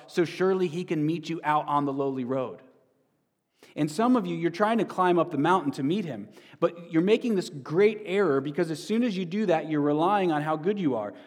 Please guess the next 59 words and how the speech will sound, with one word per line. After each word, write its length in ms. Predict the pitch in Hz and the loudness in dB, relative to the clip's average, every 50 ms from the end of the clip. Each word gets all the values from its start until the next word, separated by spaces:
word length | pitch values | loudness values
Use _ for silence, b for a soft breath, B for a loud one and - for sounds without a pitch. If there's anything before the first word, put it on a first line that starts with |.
| B | B
But 220 | B 147 147 - 147 | B -2 -2 -2 -2
the 120 | 151 - - - | -4 -4 -6 -4
only 400 | - 190 214 240 247 247 262 262 | -4 -2 0 2 2 2 2 2
way 260 | 247 226 233 226 208 | 2 4 4 4 4
to 80 | 202 185 | 4 4
rely 340 | 175 170 170 175 180 185 180 | 4 4 4 4 2 2 2
on 80 | 170 | 2
how 140 | 170 170 160 | 2 0 -2
good 220 | 156 147 214 247 220 | -2 -2 -4 -2 0
you 140 | 185 151 | 2 2
are 120 | 143 139 139 | 4 4 2
is 100 | 147 143 | 0 -2
to 80 | - 156 | -6 -12
climb 340 | - - - 160 165 170 165 | -10 -6 -2 -2 0 0 0
up 140 | 160 165 | -2 -2
the 60 | 160 165 | -4 -10
culture 400 | - - 143 139 139 - 139 127 | -6 -6 -6 -6 -6 -6 -6 -6
of 80 | 120 | -6
this 160 | 123 120 - | -8 -10 -10
world. 460 | - 131 180 240 240 - - - - B B B B B | -6 -2 -2 -2 -2 -2 -6 -10 -16 B B B B B
And 120 | - 135 | -4 -2
so 80 | - 180 | 0 0
you 220 | 160 156 147 143 | 0 2 2 0
look 300 | 139 143 214 277 - - | 2 2 2 2 0 0
good 320 | 151 214 269 262 175 147 - | 0 2 2 2 0 -4 -6
compared 300 | - 147 143 160 156 147 | -6 -4 0 0 0 0
to 100 | 151 - | -2 -2
other 200 | 147 139 135 127 | -4 -2 -2 -4
people 360 | 127 - 233 240 226 - 135 | -6 -6 -8 -6 -4 -4 -4
because 300 | 131 139 139 - 151 139 | -4 -4 -6 -6 -6 -6
you've 140 | 143 139 - | -6 -8 -6
climbed 260 | - 170 170 165 165 | -4 -2 -2 -2 -2
up 100 | 156 160 | -4 -6
the 80 | 151 147 | -6 -4
road. 200 | 156 190 190 156 | -2 -2 0 0
Only 200 | 147 147 147 143 | 0 0 -2 -2
the 80 | 143 | -4
problem 340 | - - 185 185 185 160 139 | -6 -6 -4 -2 -2 -2 -2
is 80 | 131 127 | -4 -4
he's 140 | 170 165 | -8 -10
down 200 | 147 151 147 139 | -6 -4 -4 -4
at 80 | 135 131 | -4 -6
the 60 | - | -10
bottom 400 | 107 110 135 143 160 147 104 95 - - - _ _ _ _ b b b b b b | -8 -6 -4 -2 -2 -2 -4 -6 -14 -20 -20 _ _ _ _ b b b b b b
because 240 | 151 147 - 165 | -8 -6 -6 -4
he 100 | 156 175 | -2 -2
will 100 | 170 165 | 0 0
have 180 | 156 151 151 139 | 0 0 0 0
none 300 | 143 151 156 160 165 165 | 0 0 0 0 0 0
of 100 | 160 151 | -2 -2
your 80 | 151 143 | -4 -6
pride. 440 | 147 156 151 147 147 131 101 82 - - - _ _ _ _ _ _ _ _ _ _ _ _ _ _ _ _ | -4 -2 -2 -2 -2 -2 -4 -8 -14 -20 -20 _ _ _ _ _ _ _ _ _ _ _ _ _ _ _ _
And 120 | - 143 156 | -4 -2 -2
until 240 | 147 147 151 190 | -2 -2 -2 -2
you 180 | 185 185 180 165 | -2 -2 0 -2
are 60 | 147 | -2
stripped 460 | 131 - - - - 190 190 190 - | -2 -4 -8 -6 -2 -2 -2 0 0
of 140 | 156 135 120 | -2 0 0
it, 160 | 127 117 - | -2 -6 -10